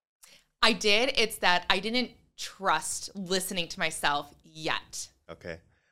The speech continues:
Speaker 2: Well, it's definitely impressive, uh, what you've accomplished and, uh, the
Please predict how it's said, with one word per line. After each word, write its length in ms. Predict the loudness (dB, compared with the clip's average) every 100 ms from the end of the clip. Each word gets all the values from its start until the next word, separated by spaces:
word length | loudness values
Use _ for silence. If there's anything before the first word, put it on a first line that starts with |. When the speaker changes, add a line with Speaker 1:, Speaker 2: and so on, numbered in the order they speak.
| _
Speaker 2:
Well, 80 | -8
it's 240 | -6 -8
definitely 460 | -8 0 0 2 -2
impressive, 760 | -4 -4 -6 -6 -6 -6 -6 -8
uh, 280 | -8 -8
what 300 | -10 -8 -6
you've 180 | -6 -10
accomplished 760 | -12 -12 -14 -10 -10 -10 -10 -10
and, 320 | -12 -12 -16 _ _ _ _ -14
uh, 420 | -12 -10 -10 -14 -16 _ -10
the 240 | -8 -8